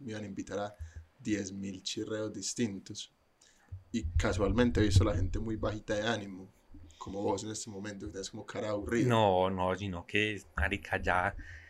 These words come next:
Speaker 2: ya no deberíamos estar grabando con esta tarde. ¿Qué es eso?
Speaker 1: Son las ocho, son las ocho y un día sin toque de queda.
Speaker 2: <laughs>
Speaker 1: Está tempranito, weón,
Speaker 2: No.
Speaker 1: hasta ahora hace un año y medio. Usted no se había despertado a bañarse.
Speaker 2: Ah, bueno, sí,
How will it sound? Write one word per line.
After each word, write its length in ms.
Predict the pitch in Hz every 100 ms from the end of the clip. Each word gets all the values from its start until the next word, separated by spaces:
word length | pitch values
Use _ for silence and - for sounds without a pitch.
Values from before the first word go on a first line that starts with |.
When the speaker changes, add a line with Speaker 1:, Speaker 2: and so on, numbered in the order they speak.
| - _ _ _ - - _ _ - -
Speaker 2:
ya 140 | 117
no 80 | 117
deberíamos 340 | 104 110 101 -
estar 160 | 90
grabando 400 | - 98 101 101
con 140 | 107 98
esta 240 | - 90
tarde. 800 | - 90 82 - - 101 110 120 - - _ _ _ _ _ 135
¿Qué 100 | 95
es 120 | -
eso? 300 | 120 101 - - _
Speaker 1:
Son 240 | - - 98
las 240 | 113 -
ocho, 420 | - - - - -
son 220 | - 104 107
las 100 | 123
ocho 200 | 135 127
y 80 | 113
un 140 | 101
día 180 | 110 120
sin 240 | 117 98 -
toque 260 | 98 95 110
de 120 | 98
queda. 420 | - - - 123
Speaker 2:
<laughs> 60 | 120
Speaker 1:
Está 280 | - - 87 -
tempranito, 640 | 110 113 123 131 170 175 170
weón, 220 | 165 175
Speaker 2:
No. 60 | 156
Speaker 1:
hasta 200 | 120 175
ahora 400 | 180 180 180 - - - - -
hace 400 | 170 170 156 - -
un 200 | 175 175
año 180 | 175
y 20 | 175
medio. 500 | 175 123 110 98 - - - -
Usted 220 | 113 - 120
no 80 |
se 60 | 131
había 160 | 131 123
despertado 480 | 107 117 - 110
a 20 | 107
bañarse. 260 | 104 95
Speaker 2:
Ah, 200 | 120 139
bueno, 340 | 123 117 107 101
sí, 360 | - 92 85